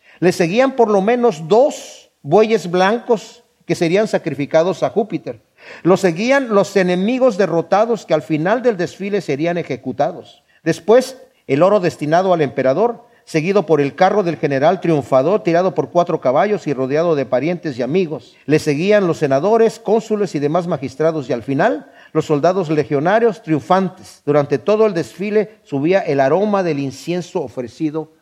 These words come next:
a los dioses. Cristo lo que hizo, mis amados, él transformó, como digamos,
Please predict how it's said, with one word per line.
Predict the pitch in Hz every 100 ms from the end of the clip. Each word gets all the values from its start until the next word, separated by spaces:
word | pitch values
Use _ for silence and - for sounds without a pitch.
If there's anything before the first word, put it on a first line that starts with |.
| -
a |
los | 110 110 90
dioses. | 117 120 - - _ - _ _
Cristo | 185 233 - 196
lo | 170
que | 165
hizo, | 160 214 202
mis | 180 156
amados, | 147 165 185 180
él | 180 170 - _
transformó, | 175 160 - - 151 151 175 156
como | 151 143
digamos, | 147 165 175